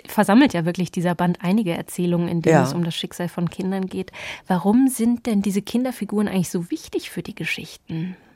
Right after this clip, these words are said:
Speaker 2: Kinder sind ja per se unschuldig, hilflos und schwach.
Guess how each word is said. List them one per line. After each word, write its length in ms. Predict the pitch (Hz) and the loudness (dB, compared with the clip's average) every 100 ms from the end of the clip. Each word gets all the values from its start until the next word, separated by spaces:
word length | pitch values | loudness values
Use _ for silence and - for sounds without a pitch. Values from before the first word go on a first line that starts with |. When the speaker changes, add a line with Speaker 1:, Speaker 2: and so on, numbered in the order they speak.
| _ _ _ _ - | _ _ _ _ 2
Speaker 2:
Kinder 320 | 254 226 220 | 6 8 8
sind 240 | - 185 165 | 6 2 4
ja 100 | 143 | 2
per 220 | 165 156 | 0 -2
se 420 | - 143 135 92 - _ _ _ _ _ - | 2 2 2 0 -10 _ _ _ _ _ 0
unschuldig, 760 | 185 180 - 180 165 170 - | 2 2 2 2 4 0 -4
hilflos 560 | - 156 170 - 131 - | -2 0 0 0 -2 0
und 160 | - | -4
schwach. 480 | - 101 98 - - | -4 -6 -6 -10 -20